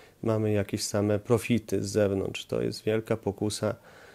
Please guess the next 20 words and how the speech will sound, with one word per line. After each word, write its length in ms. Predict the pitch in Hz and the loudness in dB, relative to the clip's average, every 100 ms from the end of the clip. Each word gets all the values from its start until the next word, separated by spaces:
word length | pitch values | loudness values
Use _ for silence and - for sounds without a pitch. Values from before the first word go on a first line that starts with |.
| - _ 113 | -20 _ -6
żeby 320 | 104 104 110 | -2 2 2
popaść 400 | 117 104 107 - | 0 2 0 0
w 20 | |
tak 160 | 101 101 | -2 2
zwaną 300 | 107 110 104 | 4 4 4
symonię, 640 | - 131 127 110 98 90 - - _ _ - | 6 8 8 6 4 0 -8 -20 _ _ -6
czyli 440 | 113 104 104 101 - - - _ | 0 0 0 -4 -10 -20 -20 _
był 100 | 117 | 0
taki 280 | 107 101 107 | 2 0 -2
Szymon 360 | - 117 104 104 | 2 4 4 6
Mak, 320 | 113 135 - | 6 6 4
który 320 | - 113 104 | -8 0 0
chciał 260 | - 120 110 | 2 2 4
za 120 | 104 | 2
pieniądze 600 | - 107 117 127 120 110 - - - - - - | 0 4 6 6 4 2 0 -20 -20 -20 -8 -2
mieć 140 | 107 | -2
taką 320 | - 107 110 | 2 2 2
władzę, 360 | 104 120 127 117 | 6 6 8 4
że 140 | 104 | 4
nałoży 480 | 104 110 117 110 107 | 4 6 4 4 2